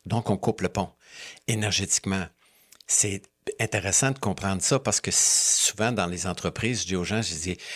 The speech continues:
Comment ça se passe ta relation avec ton supérieur immédiat ? » Il dit, « Je l'aime pas. »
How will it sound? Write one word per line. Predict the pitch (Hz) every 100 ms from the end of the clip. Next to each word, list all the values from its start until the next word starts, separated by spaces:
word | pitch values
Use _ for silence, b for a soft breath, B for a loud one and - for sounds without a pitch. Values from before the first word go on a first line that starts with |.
| B B
Comment | - 101
ça | - 104
se |
passe | - 143
ta | - 90
relation | 90 - 104
avec | 85 -
ton | 85
supérieur | - 82 87 95 90
immédiat ? » | 85 82 95
Il | 101
dit, « | 85
Je | 92
l'aime | 98 98 95
pas. » | - 113 135